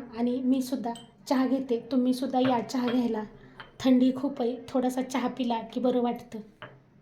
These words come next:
आज आमच्या गावचा बाजार असतो, आमच्या ह्यांनी बाजार आणलाय. चार पाच भाज्याच आणल्यात, जास्त भाज्या काय आम्ही आणत नाही. फ्रीजमध्ये भाज्या ठेवून खात नाही आम्ही.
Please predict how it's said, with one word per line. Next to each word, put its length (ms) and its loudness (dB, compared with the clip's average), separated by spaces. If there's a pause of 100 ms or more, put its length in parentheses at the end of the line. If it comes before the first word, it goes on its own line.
(580)
आज 220 10
आमच्या 300 8 (160)
गावचा 320 6
बाजार 400 6
असतो, 480 -2 (520)
आमच्या 320 4
ह्यांनी 200 4
बाजार 400 4
आणलाय. 400 0 (600)
चार 160 10
पाच 240 4
भाज्याच 400 2
आणल्यात, 600 -2
जास्त 300 0
भाज्या 300 0
काय 200 0
आम्ही 220 0
आणत 340 -2
नाही. 200 -4
फ्रीजमध्ये 520 0
भाज्या 300 0
ठेवून 320 -2
खात 240 -6
नाही 160 -2
आम्ही. 260 -4